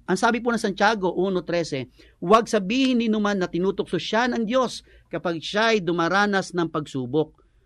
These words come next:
sapagkat ang Diyos ay hindi maaaring matukso at hindi rin naman niya tinutukso ang kahit sino." Permitting means He removes the hedge of protection, no? Like the case of Job.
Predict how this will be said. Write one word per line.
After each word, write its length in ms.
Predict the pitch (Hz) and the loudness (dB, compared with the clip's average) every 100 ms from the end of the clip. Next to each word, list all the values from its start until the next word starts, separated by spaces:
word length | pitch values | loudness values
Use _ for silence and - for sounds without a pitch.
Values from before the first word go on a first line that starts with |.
| _ | _
sapagkat 520 | - 151 175 170 180 | -6 -2 -2 -2 -4
ang 160 | 143 131 | -4 -4
Diyos 320 | 120 220 262 - | 2 2 2 -2
ay 160 | 151 | -2
hindi 280 | 143 127 214 | -2 -2 -2
maaaring 600 | 196 143 139 180 233 247 | -2 -4 -4 -4 -2 -2
matukso 600 | 233 233 - - 151 135 _ _ _ | -4 -6 -6 -2 0 -2 _ _ _
at 200 | 151 151 135 | -8 -6 -6
hindi 440 | 131 117 190 208 | -6 -4 -4 -2
rin 360 | 170 143 131 139 | -2 -2 -2 -2
naman 520 | 147 147 139 123 123 _ _ | -2 0 -2 -6 -10 _ _
niya 200 | 147 147 | -4 -4
tinutukso 680 | 135 139 160 151 - 131 135 | -2 -2 -2 -4 -10 -10 -8
ang 160 | 131 127 | -10 -10
kahit 240 | 123 120 120 | -10 -10 -12
sino." 360 | 127 117 107 - _ _ _ _ | -10 -10 -12 -18 _ _ _ _
Permitting 960 | 233 240 247 339 339 202 175 160 170 170 _ _ | 4 6 6 4 4 2 4 2 -2 -6 _ _
means 480 | 208 233 220 - - _ _ | -4 0 -2 -4 -12 _ _
He 200 | 220 208 | -2 0
removes 560 | 208 214 277 269 180 | 0 2 0 0 -2
the 120 | 180 | -6
hedge 400 | 165 214 226 - - | -4 -2 -2 -4 -6
of 200 | 175 156 - | -6 -6 -8
protection, 680 | 156 135 - - 117 101 - _ _ | -10 -12 -12 -14 -12 -14 -20 _ _
no? 280 | 139 165 - _ _ _ - | -10 -10 -10 _ _ _ -4
Like 240 | 170 175 | -4 -2
the 120 | 170 | -4
case 280 | 170 196 196 | -2 -4 -2
of 160 | 165 135 | -6 -4
Job. 280 | 190 180 | -4 -4